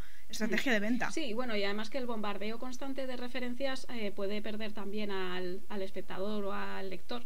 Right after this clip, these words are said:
Speaker 2: Yo, a mí me pasa muchas veces, yo no suelo pedir, eh, pillar las <laughs> referencias y, o las pillo más tarde, entonces, eh,
Speaker 1: <laughs>
Speaker 2: me cuesta disfrutar, eh, a veces de las tramas por eso. Aunque Las chicas Gilmore, por ejemplo, que es un ejemplo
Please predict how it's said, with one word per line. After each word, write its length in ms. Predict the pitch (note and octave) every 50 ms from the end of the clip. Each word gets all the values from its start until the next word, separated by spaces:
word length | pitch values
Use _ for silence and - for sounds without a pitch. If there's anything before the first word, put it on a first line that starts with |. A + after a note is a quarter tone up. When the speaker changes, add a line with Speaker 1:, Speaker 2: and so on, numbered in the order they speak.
| - -
Speaker 2:
Yo, 100 | F#3+ F3
a 40 | F#3
mí 100 | G3 G#3+
me 80 | A#3+
pasa 260 | A#3 G#3 G#3+ - G#3+ G3+
muchas 280 | F#3+ F#3 - F#3 F3+
veces, 180 | A3+ A3 G#3 G3+
yo 80 | F#3
no 320 | F#3+ F#3+ G3 F#3+ F#3+ F3+ F3+
suelo 220 | - G#3+ G#3+ G#3
pedir, 260 | G3+ F#3+ F#3+ F#3 - -
eh, 180 | G#3 G3+ G3 F#3
pillar 260 | - G#3+ G3+ G3+ G3
las 140 | G3 G3 G#3
<laughs> 0 |
referencias 640 | F#3+ G#3 C#4 C#4 B3+ D#4+ F#4 - - D4+ G#3+ F#3+ -
y, 80 | C#4+ - - - - - - - - -
o 80 | A#3+
las 160 | A3 G#3+ A#3
pillo 240 | A#3 C4 B3 C#4 C4+
más 220 | B3 G#3 A#3+ B3 -
tarde, 260 | C4 A3+ C4+ A#3+ A3
entonces, 460 | A3+ G#3 B3 B3+ B3+ A#3+ A#3 E4 -
eh, 400 | A#3 A3 G#3 G3+ G3 G3 G3 G3+ G3+ - -
Speaker 1:
<laughs> 120 | - -
Speaker 2:
me 100 | G#3 G3+
cuesta 260 | G3 G#3+ A#3 - C4
disfrutar, 460 | B3+ C4 B3+ B3+ C4 A3+ G#3+ A#3+ A#3 A#3 A3 -
eh, 220 | - G#3+ G#3 G#3 G3+
a 80 | G3+
veces 240 | G3+ G3+ G#3 A3+ G#3+
de 80 | A3+ G3
las 160 | F#3+ G#3 -
tramas 240 | - A3 G#3 G3 -
por 160 | - G3+ G3+
eso. 240 | G#3+ G#3+ G#3 G3+ - - - - - - - -
Aunque 360 | - A3 G#3+ G#3+ G3+ F#3+ - - - - - - - - - - - - -
Las 200 | A3 A3 G3 -
chicas 280 | - A3 A3+ B3 A#3+
Gilmore, 280 | A#3+ A#3 A#3 B3+ D4+ D4+
por 100 | A#3 G3+
ejemplo, 360 | G3 - A3 G#3 D#4 D#4+ - -
que 80 | - G#3+
es 80 | G#3
un 80 | A3 G3+
ejemplo 360 | G3+ A#3+ A#3 A#3+ A#3 G3+